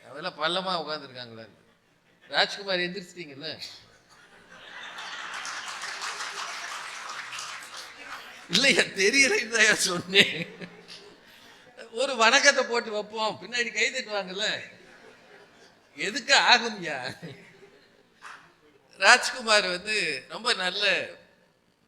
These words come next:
கம்பனை கற்பதில் ஆர்வம் மிக்கவர். எங்க ஊர்ல ராமமூர்த்தி ஐயான்னு ஒரு பெரிய பேராசிரியர் இருக்கிறார், அவர்கிட்ட தொடர்ந்து கற்றுக்கொண்டு வருகிறார். அவர் ஒரு ராமாயண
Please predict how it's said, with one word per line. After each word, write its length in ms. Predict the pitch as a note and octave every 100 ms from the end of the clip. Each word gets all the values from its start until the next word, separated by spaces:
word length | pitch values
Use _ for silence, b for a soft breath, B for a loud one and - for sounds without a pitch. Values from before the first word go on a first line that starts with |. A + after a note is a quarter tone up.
| _ _ _ _ _ _ _ -
கம்பனை 580 | F3 B3+ D#4 C#4+ C4 -
கற்பதில் 680 | G3 F#3+ - A3+ G#3 A3
ஆர்வம் 460 | F3+ D#3+ G#3 G#3 G#3+
மிக்கவர். 440 | F3+ F3 E3+ A#2+ - _ _ _ _ _ _ _ _ _ _ _ _ _
எங்க 260 | D#3+ F#3 G3
ஊர்ல 320 | A3 A3 G#3+
ராமமூர்த்தி 800 | F3 F#3+ G#3 G3+ F3 F3 E3+ E3+
ஐயான்னு 360 | D#3 D#3+ D#3+ E3
ஒரு 140 | D3+
பெரிய 360 | D#3 D#3+ E3+ E3
பேராசிரியர் 580 | C#3+ D3 C#3 D3 B2+
இருக்கிறார், 380 | A#2 A#2 A2 G2 _ _ _ _ _ _ -
அவர்கிட்ட 460 | C3+ D#3 - D3+ -
தொடர்ந்து 580 | F3 G#3 A3+ A3+ A3 F3+
கற்றுக்கொண்டு 560 | E3+ - G3 F3+ D#3+
வருகிறார். 420 | C#3 B2 A#2 G#2+ - _ _ _ _ _ _ _ _ _ _ _ _ _ _
அவர் 300 | B2+ E3+ F#3
ஒரு 480 | F3 F3+ G3 E3 F3
ராமாயண 640 | C#3+ D#3 G3 G3 F#3 F3